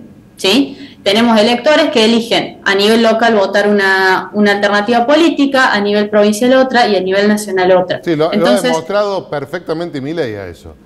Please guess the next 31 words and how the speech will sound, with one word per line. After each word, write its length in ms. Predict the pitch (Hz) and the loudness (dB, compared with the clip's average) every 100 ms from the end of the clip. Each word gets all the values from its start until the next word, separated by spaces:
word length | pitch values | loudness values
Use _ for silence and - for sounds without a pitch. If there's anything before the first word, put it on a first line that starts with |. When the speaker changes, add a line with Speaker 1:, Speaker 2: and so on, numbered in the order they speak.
| - - | -20 -20
Speaker 2:
que 80 | - | -8
ha 60 | 131 | -4
llevado 400 | 127 139 143 135 | -2 0 0 0
candidatos 560 | 120 117 135 123 113 | -4 -4 -4 -4 -6
en 80 | 104 | -8
todos 240 | 104 156 143 | -2 0 0
los 140 | 123 | -2
estamentos 520 | 110 127 151 170 180 | -2 -4 -4 -6 -6
y 40 | 131 | -6
no 180 | 120 | -4
lo 100 | 135 | -2
han 80 | 131 | -2
votado 400 | 123 123 139 120 | -2 -2 -2 -2
sus 140 | 107 110 | -4 -8
candidatos, 540 | 113 123 156 160 175 | -6 -2 -2 -4 -8
sino 180 | 120 127 | -8 -8
que 80 | 127 | -6
lo 80 | |
han 80 | 123 | -4
votado 300 | 113 107 127 | -6 -4 -4
únicamente 640 | 123 120 110 101 113 120 113 | -4 -6 -10 -10 -10 -6 -4
a 80 | 113 | 0
él. 320 | 147 180 - - - - - - | 0 -2 -12 -20 -20 -20 -18 -8
Este, 680 | 110 98 - 107 98 95 95 | -8 -8 -10 -12 -10 -10 -10
ya 100 | 101 | -12
se, 220 | - 127 | -12 -14
ya 120 | 120 | -10
quedó 400 | 127 143 147 - | -4 0 0 -2
clarísimo 680 | - 151 147 170 170 165 151 | -4 0 2 0 -4 -6 -6
con 140 | 127 | -6
eso, 260 | 104 - | -8 -12